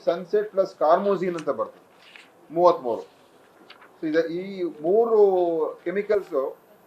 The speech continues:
ಇಂದ ಇದು ಅನ್ಸೇಫ್. ಇದು ಯಾವುದು ಕೂಡ ಪ್ರಿಪೇರ್ಡ್ ಫುಡ್ಸ್ ಅಲ್ಲಿ ಯೂಸ್ ಮಾಡೋಂಗಿಲ್ಲ. So ಇದು ಯಾಕೆಂದ್ರೆ ಕೆಲವ್ರು ಜಾಸ್ತಿ ಹಾಕ್ಬಿಡ್ತಾರೆ, ಅದು ಬಹಳ ಲಿಮಿಟೆಡ್ ಕ್ವಾಂಟಿಟಿಲಿ ಹಾಕೊಳ್ಳೋದಕ್ಕೆ ಪರ್ಮಿಷನ್ ಕೊಟ್ಟಿದ್ದಾರೆ. ಅದನ್ನ, ಅದು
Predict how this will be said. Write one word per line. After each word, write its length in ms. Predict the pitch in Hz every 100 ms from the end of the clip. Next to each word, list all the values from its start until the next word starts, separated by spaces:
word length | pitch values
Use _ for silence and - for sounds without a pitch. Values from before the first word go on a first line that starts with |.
| _ _ -
ಇಂದ 140 | 156 190
ಇದು 240 | 160 143
ಅನ್ಸೇಫ್. 380 | 143 - 123 - _ _ _ 151
ಇದು 100 | 143
ಯಾವುದು 400 | 160 202 233 226
ಕೂಡ 180 | 202 220
ಪ್ರಿಪೇರ್ಡ್ 500 | - 160 - 196 -
ಫುಡ್ಸ್ 240 | 160 156
ಅಲ್ಲಿ 140 | 190
ಯೂಸ್ 200 | 147 135
ಮಾಡೋಂಗಿಲ್ಲ. 360 | 131 117 104 92 - _ _ _ _ - - -
So 320 | 185 180 170 254 - - - 147
ಇದು 440 | 165 202 190 185 - - _ - -
ಯಾಕೆಂದ್ರೆ 360 | 156 196 196
ಕೆಲವ್ರು 280 | 180 175 170
ಜಾಸ್ತಿ 340 | 156 175 - 185
ಹಾಕ್ಬಿಡ್ತಾರೆ, 840 | 170 160 151 143 143 131 - - _ _ _ -
ಅದು 200 | 139 - 117
ಬಹಳ 180 | 151 190
ಲಿಮಿಟೆಡ್ 640 | 151 185 240 - 233 -
ಕ್ವಾಂಟಿಟಿಲಿ 560 | 196 196 180 202 208
ಹಾಕೊಳ್ಳೋದಕ್ಕೆ 540 | 170 165 170 160 156 220
ಪರ್ಮಿಷನ್ 520 | - 143 160 180 160
ಕೊಟ್ಟಿದ್ದಾರೆ. 380 | 131 135 107 - _ _ _ _ _ _ _ _ _ _ _ -
ಅದನ್ನ, 320 | 147 170 220 208 185 - - -
ಅದು 480 | 147 214 220 -